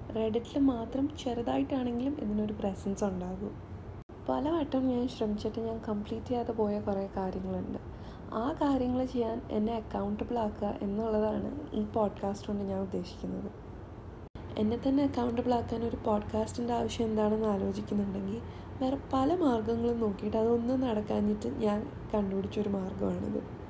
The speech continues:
Like Sir Albert Einstein said, "You only fail when you stop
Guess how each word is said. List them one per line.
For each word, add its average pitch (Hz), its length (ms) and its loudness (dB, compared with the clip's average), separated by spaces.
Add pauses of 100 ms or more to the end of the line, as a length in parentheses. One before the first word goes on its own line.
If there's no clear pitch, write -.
(500)
Like 233 240 -2
Sir 302 200 -2 (120)
Albert 233 360 0
Einstein 240 560 -2 (100)
said, 247 200 -2 (680)
"You 240 160 -2
only 247 300 4
fail 247 420 0
when 220 120 2
you 220 140 0
stop 220 300 -2